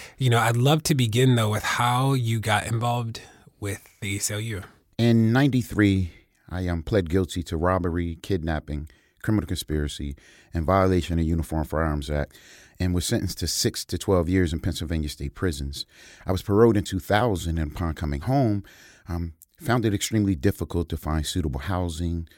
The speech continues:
Speaker 2: to get employment, or even to go back to school. I just started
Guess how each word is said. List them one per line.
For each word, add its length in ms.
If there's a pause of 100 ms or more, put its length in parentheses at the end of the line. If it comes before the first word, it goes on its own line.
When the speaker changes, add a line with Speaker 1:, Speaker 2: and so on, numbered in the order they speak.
(280)
Speaker 2:
to 100
get 140
employment, 720 (680)
or 140
even 240
to 80
go 140
back 240
to 100
school. 540 (880)
I 100
just 380
started 760